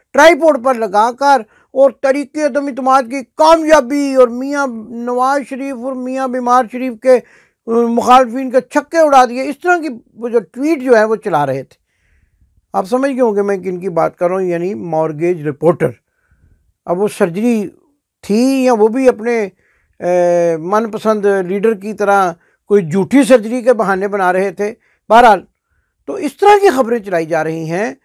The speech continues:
कि जहांगीर तरीन ने इसहाक डालर से, इसहाक डार से मुलाकात की और फिर उन्होंने मुस्लिम लीग नून को मुकम्मल हमायत का ऐलान कर दिया।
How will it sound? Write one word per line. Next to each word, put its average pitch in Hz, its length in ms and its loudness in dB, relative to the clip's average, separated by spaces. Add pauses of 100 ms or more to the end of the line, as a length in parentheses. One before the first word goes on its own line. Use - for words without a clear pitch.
(280)
कि 226 100 -8
जहांगीर 233 560 -2
तरीन 226 240 -6
ने 226 420 -4
इसहाक 214 440 2
डालर 180 580 -2
से, 208 300 -4
इसहाक 180 380 -2
डार 160 320 -2
से 202 160 -6
मुलाकात 160 560 -2
की 277 460 0 (540)
और 226 320 4
फिर 277 140 2
उन्होंने 269 480 2 (420)
मुस्लिम 247 280 2
लीग 254 180 4
नून 220 240 0
को 320 120 4
मुकम्मल 247 460 4
हमायत 190 360 4
का 277 80 4
ऐलान 247 400 4 (360)
कर 190 100 2
दिया। 127 280 -12